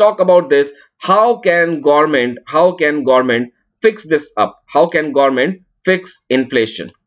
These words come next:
First question, right? So government क्या करेगी? Government will, will issue, will issue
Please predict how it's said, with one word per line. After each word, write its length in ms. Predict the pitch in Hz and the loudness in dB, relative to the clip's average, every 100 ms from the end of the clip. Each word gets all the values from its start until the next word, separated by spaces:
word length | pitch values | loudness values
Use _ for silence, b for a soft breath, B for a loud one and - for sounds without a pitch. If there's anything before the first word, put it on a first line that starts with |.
| - | -2
First 160 | 156 - | -2 -2
question, 280 | 110 - - _ _ _ _ _ _ _ _ _ 147 | -6 -6 -14 _ _ _ _ _ _ _ _ _ -2
right? 200 | 131 B B B | -2 B B B
So 160 | 175 165 | -2 0
government 280 | 180 208 202 | 0 0 -2
क्या 60 | 196 | -2
करेगी? 280 | 185 180 214 262 _ 113 151 | -2 -2 -4 -8 _ 0 0
Government 420 | 180 196 196 165 160 | 2 -2 -4 -2 0
will, 200 | 160 165 _ _ _ _ _ 135 | 0 -2 _ _ _ _ _ 0
will 140 | 143 143 175 202 | 0 -2 -4 -2
issue, 260 | - 165 - _ _ _ _ _ | 0 0 0 _ _ _ _ _
will 220 | 139 143 160 175 | -2 -2 -2 -2
issue 220 | 175 | -2